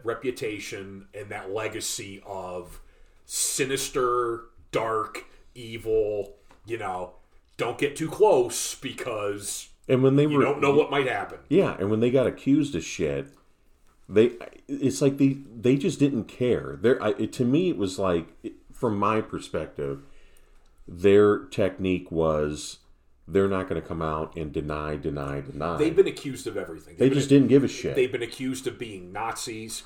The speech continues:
Speaker 2: Yeah.
Speaker 1: They've been accused of being white nationalists. They've been accused of being Satanists. They've been,
Speaker 2: It
Speaker 1: I
Speaker 2: was
Speaker 1: mean,
Speaker 2: always
Speaker 1: and they've been
Speaker 2: funny.
Speaker 1: accused of ev-, and they've all, and they've always said the same thing. "We're none of these. We're interested in,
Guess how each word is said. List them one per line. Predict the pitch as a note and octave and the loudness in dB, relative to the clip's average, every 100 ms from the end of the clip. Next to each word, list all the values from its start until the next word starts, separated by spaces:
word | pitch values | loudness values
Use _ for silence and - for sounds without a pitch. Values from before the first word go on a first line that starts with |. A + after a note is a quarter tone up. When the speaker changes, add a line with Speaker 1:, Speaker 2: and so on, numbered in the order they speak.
| - | -6
Speaker 2:
Yeah. | A2 B2+ | 2 2
Speaker 1:
They've | C#3 | 2
been | G#2+ | -4
accused | G2 - A2+ A2 A#2+ | -10 -12 -14 -12 -12
of | G#2 | -12
being | A2 G2+ F#2+ | -14 -14 -6
white | A2+ G#2+ G2+ | -4 -4 -8
nationalists. | G#2 A2 - A#2+ G#2+ G#2 G2+ - - - | -8 -8 -8 -8 -6 -4 -6 -10 -14 -14
They've | - A2+ | -10 -8
been | A#2+ | -10
accused | A2 A#2 A2+ A2+ | -12 -12 -12 -12
of | |
being | A2 G2+ | -12 -8
Satanists. | - - A2 A2+ G#2+ G#2+ G#2+ - - - - - | -6 -4 -6 -8 -12 -10 -8 -8 -10 -12 -20 -8
They've | B2 B2 | -8 -4
been, | C3 | -6
Speaker 2:
It | C3 | 2
Speaker 1:
I | C#3+ | 4
Speaker 2:
was | C#3 | 6
Speaker 1:
mean, | |
Speaker 2:
always | F#3 D#3 | 6 4
Speaker 1:
and | D#3 | 4
they've | C#3+ C3+ | 4 4
been | A#2+ | 4
Speaker 2:
funny. | |
Speaker 1:
accused | G#2+ E3 D3+ | 0 -4 -10
of | C#3+ - | -12 -4
ev-, | F3 D3+ | -4 -2
and | D#3 | -2
they've | D3+ | -2
all, | D3 D#3 | -2 -2
and | D3+ C#3+ | 0 0
they've | C3+ | 0
always | C#3+ C3 C#3 C#3 | 0 0 0 -2
said | C3 | -6
the | B2+ | -8
same | B2+ A#2 | -8 -10
thing. | A2 G2 D#2 - - | -8 -10 -12 -20 -20
"We're | - A#2 B2+ B2 | -6 0 0 0
none | B2 B2+ | -2 0
of | C#3+ A#2+ | -2 -4
these. | A2+ G#2 G#2 - - _ - _ _ - | -8 -8 -12 -14 -20 _ -20 _ _ -6
We're | C3 C3 C3+ | 0 0 -2
interested | C3+ - D3+ - C#3+ | -8 -8 -8 -6 -6
in, | B2 - | -6 -12